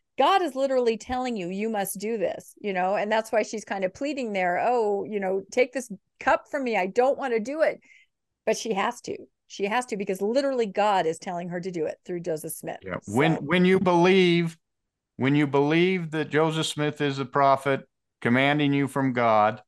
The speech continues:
Speaker 2: then you really have no choice. And
Speaker 1: You have no
Speaker 2: it
Speaker 1: choice.
Speaker 2: appears that, uh, a lot of the people, when Tim Ballard said, you know, "Elder Ballard has given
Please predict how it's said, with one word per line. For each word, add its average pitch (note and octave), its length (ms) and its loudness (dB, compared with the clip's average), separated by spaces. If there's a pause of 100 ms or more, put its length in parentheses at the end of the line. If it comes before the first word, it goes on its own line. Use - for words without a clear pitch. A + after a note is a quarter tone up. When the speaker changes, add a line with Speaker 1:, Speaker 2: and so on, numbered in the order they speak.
(800)
Speaker 2:
then B2 400 2 (240)
you B2 140 -2
really B2 300 0
have B2 180 0
no A#2+ 180 -2
choice. - 560 -6 (160)
And A2+ 460 0
Speaker 1:
You E3+ 80 -8
have F#3 100 -10
no - 60 -10
Speaker 2:
it A2+ 140 -4
Speaker 1:
choice. A#2 100 -4
Speaker 2:
appears C3 640 0
that, A2+ 340 0
uh, A#2 280 2
a A2+ 60 -2
lot A#2 200 2
of B2 80 -2
the A#2 80 -4
people, A#2+ 560 -2
when A2 240 0
Tim A#2 240 0
Ballard A#2+ 440 2
said, A2 460 -4 (200)
you G#2+ 140 -4
know, G#2 220 2
"Elder B2+ 300 2
Ballard A#2+ 500 2
has A2 200 -4
given A#2 540 0